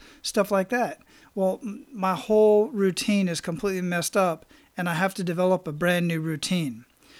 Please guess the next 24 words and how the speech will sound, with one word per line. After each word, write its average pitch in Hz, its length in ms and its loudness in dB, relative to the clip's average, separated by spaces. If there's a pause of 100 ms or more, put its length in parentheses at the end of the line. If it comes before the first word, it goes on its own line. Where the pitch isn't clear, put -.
(120)
So - 120 0
if 190 100 0
you 180 60 -2
find 214 280 2
yourself 214 340 2
in 202 80 0
doing 233 220 2
that, 185 420 -4
develop 180 480 2
that 220 160 2
routine 208 540 2
right 160 260 0
away. 170 460 0 (420)
Get 208 180 4
it 233 300 2
on 196 300 4
the 190 80 0
calendar. 190 680 0
If 170 160 -6
it's 165 220 -2
not 180 240 0
on 233 140 2
the 233 80 2
calendar, 196 580 0